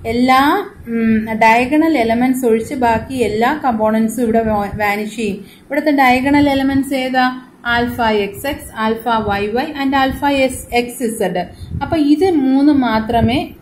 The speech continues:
കാണുള്ളൂ, ബാക്കിയെല്ലാം എന്ത് ചെയ്യും? ആ, vanish ചെയ്ത് പോകും. If we are taking the, ആ, direction of external electric field as the principal axis, Principal axis ആയിട്ട് എടുക്കുകയാണെങ്കിൽ ബാക്കിയെല്ലാം എന്ത് ചെയ്യൂടാ?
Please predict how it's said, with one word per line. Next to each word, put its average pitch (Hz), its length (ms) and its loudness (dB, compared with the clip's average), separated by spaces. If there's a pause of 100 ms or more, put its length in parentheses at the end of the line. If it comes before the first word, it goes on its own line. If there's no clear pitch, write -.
കാണുള്ളൂ, 220 520 2
ബാക്കിയെല്ലാം 233 580 2
എന്ത് 226 180 0
ചെയ്യും? 247 440 -2 (280)
ആ, 208 200 2
vanish 220 440 2
ചെയ്ത് 233 320 0
പോകും. 220 340 2
If 233 220 -6
we 240 140 -2
are 233 200 2
taking 233 460 0
the, 247 200 2 (380)
ആ, 208 120 -2
direction 226 600 0
of 233 160 2
external 240 680 -4
electric 220 480 -4
field 277 200 -6 (400)
as 262 120 0 (120)
the 359 160 -2
principal 294 480 2
axis, 180 560 -6
Principal 233 460 -2
axis 214 360 -4
ആയിട്ട് 214 200 -2
എടുക്കുകയാണെങ്കിൽ 202 600 -6 (340)
ബാക്കിയെല്ലാം 247 580 2
എന്ത് 208 200 -4
ചെയ്യൂടാ? 208 480 -2